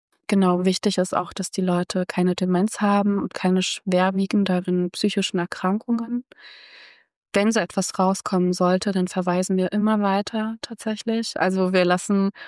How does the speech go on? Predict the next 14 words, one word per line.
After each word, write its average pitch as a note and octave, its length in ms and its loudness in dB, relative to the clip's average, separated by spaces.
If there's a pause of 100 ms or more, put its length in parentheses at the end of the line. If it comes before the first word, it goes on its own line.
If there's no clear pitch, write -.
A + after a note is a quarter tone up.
(720)
keine A3 300 0
Person, G#3+ 600 2
die G#3 100 -2
sich G3+ 300 -2
ihr F#3+ 120 0
Herz F#3+ 280 0
greift F#3+ 480 -2
und F#3+ 200 -4
uns F#3 140 -6
kontaktiert, G3 800 -2
ohne G3 360 4
einen F#3 240 0
weiteren F#3 380 0
Kontakt - 680 -4